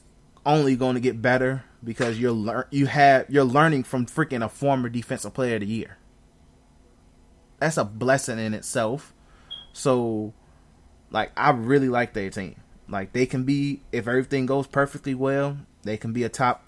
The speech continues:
uh, three seed. If perfect, keyword is perfect, it, but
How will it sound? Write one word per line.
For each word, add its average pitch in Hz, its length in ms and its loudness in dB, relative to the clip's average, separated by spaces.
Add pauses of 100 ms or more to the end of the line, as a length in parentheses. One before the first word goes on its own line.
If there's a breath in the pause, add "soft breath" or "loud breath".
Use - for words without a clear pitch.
(160)
uh, 117 320 0 (420)
three 131 180 0
seed. 131 440 -2 (120)
If 120 240 -8
perfect, - 540 2 (260)
keyword 143 400 2
is 147 60 -10
perfect, - 560 -2 (580 soft breath)
it, 113 260 -8
but 117 320 2